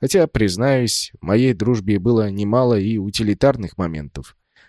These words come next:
Многому можно научиться у Веткиных, а самое главное — над многим задуматься. Семейная педагогика Степана Денисовича, может быть, во многих местах не отличается техническим совершенством,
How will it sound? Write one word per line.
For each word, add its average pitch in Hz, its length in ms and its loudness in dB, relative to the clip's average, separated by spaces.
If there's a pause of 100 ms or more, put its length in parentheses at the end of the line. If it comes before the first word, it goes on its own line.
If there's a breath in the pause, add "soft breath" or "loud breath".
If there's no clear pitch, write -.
Многому 147 400 2
можно 110 320 2
научиться 107 560 0
у 95 80 -2
Веткиных, 90 580 0 (280)
а 87 100 -4
самое 117 340 0
главное — 113 520 2 (440)
над 85 180 -2
многим 107 420 -2
задуматься. 101 680 -4 (600)
Семейная 185 480 4
педагогика 143 680 2
Степана 131 440 0
Денисовича, 123 760 -2
может 127 340 -2
быть, 120 300 -2 (160)
во 107 140 0
многих 143 380 0
местах 131 480 0
не 139 160 -2
отличается 151 720 0
техническим 101 760 -6
совершенством, 95 840 -4